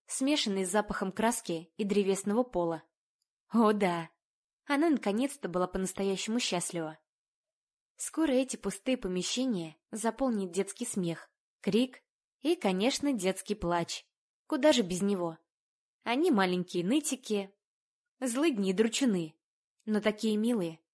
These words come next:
Её дети будут самыми лучшими. Они смогут заполнить пустоту в её сердце. Молодая женщина медленно спустилась с третьего этажа, выключила свет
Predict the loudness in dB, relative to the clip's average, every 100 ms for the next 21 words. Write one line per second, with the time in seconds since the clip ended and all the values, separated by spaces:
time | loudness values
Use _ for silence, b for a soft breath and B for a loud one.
0 | _ _ _ -4 2 4 4 2 0 -4
1 | 0 0 0 -2 0 2 2 2 -2 -6
2 | -6 -10 _ _ _ -4 0 0 0 0
3 | 0 2 0 2 0 0 -4 -8 _ _
4 | _ -4 0 -2 0 0 0 0 0 2
5 | -2 -2 -10 -10 _ _ _ _ _ _
6 | 0 2 4 4 4 0 0 -2 0 0
7 | -2 -4 -6 -2 -4 -4 -2 0 0 -2
8 | -4 -4 -4 -4 0 0 0 -2 -4 _
9 | _ _ _ -2 2 2 0 -4 -4 -2
10 | -2 -2